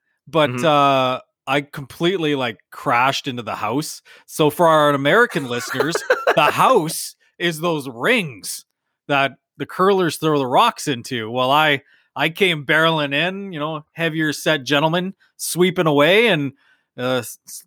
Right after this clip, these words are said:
Speaker 1: feet go under me, ass up in the air, fall down, smash a bunch of rocks.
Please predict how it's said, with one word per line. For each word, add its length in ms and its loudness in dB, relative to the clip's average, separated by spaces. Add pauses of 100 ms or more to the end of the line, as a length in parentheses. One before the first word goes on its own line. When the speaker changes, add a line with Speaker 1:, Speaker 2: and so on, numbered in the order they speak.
(160)
Speaker 1:
feet 200 -4
go 180 4
under 200 0
me, 260 -4
ass 340 0
up 220 2
in 80 -4
the 200 0
air, 200 4
fall 340 4
down, 500 4
smash 520 0
a 20 -4
bunch 260 0
of 100 -4
rocks. 600 2